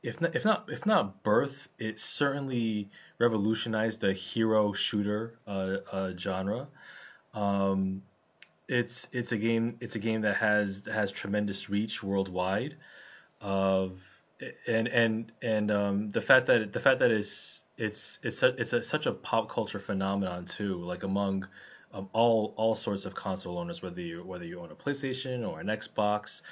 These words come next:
Um, I, I believe Overwatch is also available on the P C. Um, yeah, it's, it's got that cross, cross-platform, uh, appeal as well. Um, it's got a, and it's got that wide-ranging approach. Um,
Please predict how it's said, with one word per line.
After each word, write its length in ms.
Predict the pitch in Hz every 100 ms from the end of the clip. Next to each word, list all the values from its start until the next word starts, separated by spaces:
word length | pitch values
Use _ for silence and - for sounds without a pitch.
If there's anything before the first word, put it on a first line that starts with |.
| - - -
Um, 520 | 98 92 90 95 95
I, 100 | 107
I 40 | 104
believe 400 | 98 104 110 104
Overwatch 400 | 104 104 101 98
is 80 | 101
also 340 | 98 104 95
available 340 | 90 98 98
on 80 | 95
the 60 | 90
P 220 | - 98
C. 420 | - 107 101 104 - - - - -
Um, 580 | 98 95 95 92 92 95 - -
yeah, 240 | 107 139
it's, 380 | 101 104 101 -
it's 220 | 107 -
got 180 | 120 104
that 220 | 95 95
cross, 640 | - - 104 104 - - - -
cross-platform, 1000 | - 110 104 - 104 101 - 107 101 101 -
uh, 180 | 92 92
appeal 400 | 98 - 107 104
as 180 | 98 -
well. 380 | 92 98 123 - _
Um, 240 | 107 95 90
it's 100 | 92
got 180 | 107 98
a, 160 | 95 - -
and 100 | 98
it's 120 | 95
got 220 | 107 101
that 180 | 95 87
wide-ranging 720 | 90 92 98 98 95 98 95
approach. 580 | 92 - 98 101 113 - - - - - -
Um, 600 | 113 107 104 101 101 104